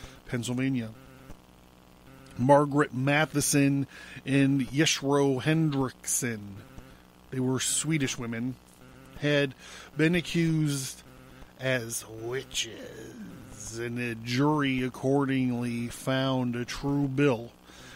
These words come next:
Absentee jurymen were fined forty shillings each. The first mentioned pleaded not guilty in the charge that she was, she had bewitched calves, geese, et cetera.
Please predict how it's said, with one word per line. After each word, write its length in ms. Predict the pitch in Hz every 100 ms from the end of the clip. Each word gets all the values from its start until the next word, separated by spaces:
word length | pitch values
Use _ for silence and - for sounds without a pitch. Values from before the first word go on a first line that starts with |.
| -
Absentee 680 | 127 131 139 139 - 135 135
jurymen 680 | 120 127 135 131 127 127
were 140 | 123 120
fined 500 | - 127 123 127 123
forty 320 | - 135 135
shillings 720 | - - 147 143 135 127 120
each. 420 | 156 131 - - - - - -
The 80 | 151
first 520 | 147 190 202 - - - - -
mentioned 520 | 156 165 160 160 147
pleaded 420 | - 160 156 147 139
not 320 | 147 143 92
guilty 460 | 143 143 - 110 - 131 - - - - - - - - - - - - -
in 100 | 131
the 60 | 131
charge 420 | - 135 135 120
that 140 | 131
she 140 | - 139
was, 240 | 127 127 -
she 320 | - 143 139
had 360 | 123 135 120 117
bewitched 600 | 139 131 139 - - - - - -
calves, 640 | - 151 147 143 139 131 - 110
geese, 520 | 117 143 139 - - -
et 140 | 127 -
cetera. 420 | - 143 127 98